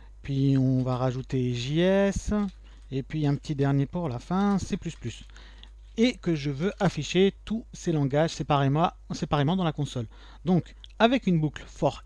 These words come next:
i standard, on faisait comme ça. Donc, for let i égale zéro à i inférieur à la taille du tableau,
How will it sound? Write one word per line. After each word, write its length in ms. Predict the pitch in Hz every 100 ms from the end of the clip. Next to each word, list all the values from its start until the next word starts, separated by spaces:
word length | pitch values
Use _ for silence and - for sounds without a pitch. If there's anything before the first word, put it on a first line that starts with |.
| -
i 160 | 175 - - -
standard, 600 | - 131 139 135 120 - - -
on 80 | 139
faisait 160 | 113
comme 180 | - 139
ça. 200 | 180 233 - - - - - -
Donc, 240 | 139 131
for 640 | - - 185 143 110 - - - - - -
let 280 | 135 151 - -
i 140 | 180 147 - -
égale 300 | - 139 139
zéro 460 | 123 120 156 143 135 - - - - - - -
à 140 | 135 -
i 200 | 175 160 - -
inférieur 760 | 240 - 156 151 147 139 - - - -
à 60 | 139
la 100 | 135
taille 180 | 143
du 100 | 120
tableau, 440 | - 127 165 226